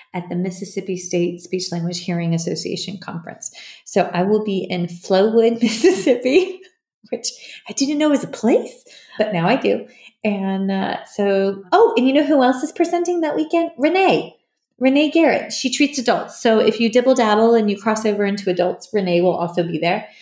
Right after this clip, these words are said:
So come visit myself and Renee in Flowood, Mississippi at the misha conference. And I'm doing a talk on how to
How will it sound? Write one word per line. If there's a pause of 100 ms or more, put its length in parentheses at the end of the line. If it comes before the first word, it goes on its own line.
(100)
So
come
visit
myself (120)
and
Renee
in
Flowood,
Mississippi
at (120)
the (540)
misha
conference. (120)
And (120)
I'm
doing
a
talk (140)
on (360)
how (300)
to